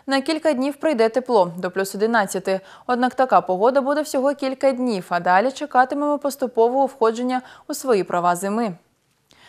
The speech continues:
Бендерські дорожники до неї вже завершили підготовку. Підприємство "Комуналдорсервіс" вже підготувало практично весь арсенал своєї прибиральної техніки.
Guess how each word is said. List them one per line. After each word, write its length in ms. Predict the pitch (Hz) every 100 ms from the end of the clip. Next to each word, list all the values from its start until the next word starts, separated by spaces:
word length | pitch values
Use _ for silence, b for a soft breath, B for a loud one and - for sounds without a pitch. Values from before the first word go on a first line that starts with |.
| b b
Бендерські 460 | 233 240 311 320 339
дорожники 540 | 302 302 311 320 320
до 120 | 277 269
неї 260 | 254 277
вже 280 | 240 214 247
завершили 520 | 277 240 220 220 233
підготовку. 680 | 220 220 247 247 220 - 180
Підприємство 640 | 185 175 190 190 196 202
"Комуналдорсервіс" 1000 | 196 202 208 190 180 185 - 247 311 302
вже 220 | 220 233 277
підготувало 640 | 285 269 269 240 254 262
практично 540 | 254 233 247 233 226
весь 300 | 196 208 240
арсенал 420 | 269 247 226 208
своєї 440 | 220 226 220 202 214
прибиральної 640 | 226 214 196 190 190 196
техніки. 580 | 196 247 247 208 190